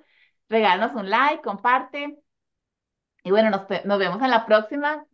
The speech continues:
eh, confiando en que la sincronía del universo, pues, nos está poniendo aquí juntos para esto. Eh, gracias, Luis Alberto.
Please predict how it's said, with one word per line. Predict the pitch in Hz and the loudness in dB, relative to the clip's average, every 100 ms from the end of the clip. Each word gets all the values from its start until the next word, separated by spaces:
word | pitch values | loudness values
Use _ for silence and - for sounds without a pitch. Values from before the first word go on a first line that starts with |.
| _ | _
eh, | 208 202 196 | -6 -6 -6
confiando | 196 196 180 175 196 220 | -8 -4 -4 -2 -2 -2
en | 214 | -4
que | 202 185 | -6 -6
la | 170 180 | -6 -8
sincronía | 190 180 170 170 | -10 -8 -6 -4
del | 196 | -6
universo, | 202 175 196 - 220 | -6 -6 -6 -10 -12
pues, | 190 185 | -10 -12
nos | 180 | -12
está | 175 160 | -10 -10
poniendo | - 165 175 185 | -8 -8 -8 -8
aquí | 202 | -10
juntos | 202 196 185 190 | -10 -12 -12 -14
para | 196 180 151 | -10 -6 -6
esto. | - _ _ _ _ _ _ _ - | -10 _ _ _ _ _ _ _ -6
Eh, | 208 | 0
gracias, | 240 240 240 269 277 | 4 4 2 -2 -4
Luis | 277 254 | -4 -4
Alberto. | 202 190 185 180 | -4 -6 -8 -14